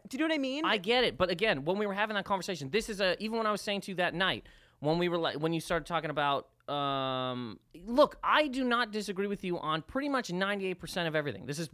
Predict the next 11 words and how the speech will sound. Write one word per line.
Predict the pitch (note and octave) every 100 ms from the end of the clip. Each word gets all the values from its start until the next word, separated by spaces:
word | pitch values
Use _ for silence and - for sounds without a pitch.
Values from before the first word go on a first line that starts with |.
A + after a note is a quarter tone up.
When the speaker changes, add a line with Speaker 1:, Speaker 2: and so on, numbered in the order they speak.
| -
Speaker 2:
probably | - G3 G3+ G3
<laughs> | -
why | G3
we're | F3+
friends | F3 F#3 E3+ E3 - - -
and | E3
have | F3+ E3+
conversations | G3 F3+ D#3+ F3+ D#3+ E3 D3 B2+ - _ C3+
bigger | B2+ F#3+ F#3
than | E3 E3+
just, | D#3+ E3 - -